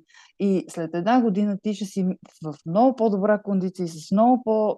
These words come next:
а, здравословно телесно тегло, ако говорим пак с този пример. Но също важи и за взаимоотношенията между хората, за всяко едно нещо в живота, което човек има за цел.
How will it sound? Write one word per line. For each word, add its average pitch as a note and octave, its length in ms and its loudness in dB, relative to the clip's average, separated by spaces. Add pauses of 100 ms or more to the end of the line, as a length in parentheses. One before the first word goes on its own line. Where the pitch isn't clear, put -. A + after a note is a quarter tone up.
а, F#3 200 -2
здравословно F#3+ 720 2
телесно G3+ 480 0
тегло, E3+ 240 -2
ако F3+ 220 -4
говорим F3 500 2
пак E3+ 200 0
с - 180 -16
този D#3+ 240 -6
пример. D#3+ 460 -8
Но G3+ 100 0
също A3+ 340 -6
важи G#3 200 0
и G3 100 0
за D3+ 400 -4
взаимоотношенията E3 1120 -4
между F#3+ 260 -2
хората, F#3 640 -4 (160)
за D#3+ 540 -10 (200)
всяко C#4+ 300 -2
едно C4 200 6
нещо A#3+ 340 0
в A3 60 0
живота, G#3+ 360 -2
което G#3 200 -4
човек G3+ 300 -4
има G#3 160 0
за F#3 140 -4
цел. G#3 340 -2